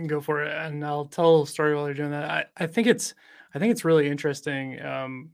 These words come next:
that we're getting into this scenario again, that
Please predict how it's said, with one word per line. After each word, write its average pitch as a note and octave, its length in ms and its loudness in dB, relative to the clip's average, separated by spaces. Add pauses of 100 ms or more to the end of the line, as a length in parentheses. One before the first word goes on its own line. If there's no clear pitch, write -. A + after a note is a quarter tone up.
that C#3 400 -2
we're C#3+ 120 -4
getting D#3+ 200 2
into D3 180 -2
this C3+ 140 -8
scenario C#3 600 -2
again, C#3 540 -4 (140)
that C#3 320 -4